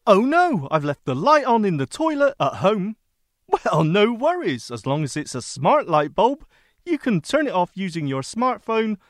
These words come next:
while sitting at the poolside bar. Cool! Secondly,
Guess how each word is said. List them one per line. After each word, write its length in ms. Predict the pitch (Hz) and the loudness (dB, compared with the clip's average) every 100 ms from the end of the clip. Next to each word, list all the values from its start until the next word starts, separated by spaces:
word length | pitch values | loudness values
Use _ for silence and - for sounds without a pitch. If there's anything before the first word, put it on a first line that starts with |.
| _ - | _ -4
while 180 | 302 254 | -2 -2
sitting 460 | - 165 - 202 | -4 -8 -4 -6
at 100 | 226 | -4
the 80 | - | -8
poolside 680 | - 165 123 - 131 165 196 | -8 -8 -8 -4 -4 -4 -2
bar. 420 | 285 311 233 127 - _ _ _ - | 0 0 -2 -6 -12 _ _ _ -4
Cool! 580 | - 392 359 214 110 _ _ _ _ - | 4 4 4 -2 -10 _ _ _ _ -16
Secondly, 760 | - 202 - 165 151 220 277 | -2 -2 0 -4 -2 -4 -6